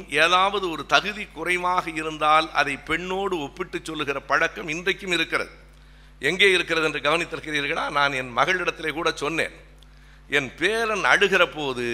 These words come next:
என்ன சொல்லி அவர்கள் மாற்றுகிறார்கள் என்றால், நான் சொன்னேன், "நீ அடிப்பது கூட குற்றமில்லை,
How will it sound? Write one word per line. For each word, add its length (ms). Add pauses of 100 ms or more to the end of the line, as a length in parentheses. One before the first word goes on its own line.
(260)
என்ன 380
சொல்லி 360
அவர்கள் 300
மாற்றுகிறார்கள் 720
என்றால், 280
நான் 220
சொன்னேன், 340
"நீ 200
அடிப்பது 600
கூட 200
குற்றமில்லை, 560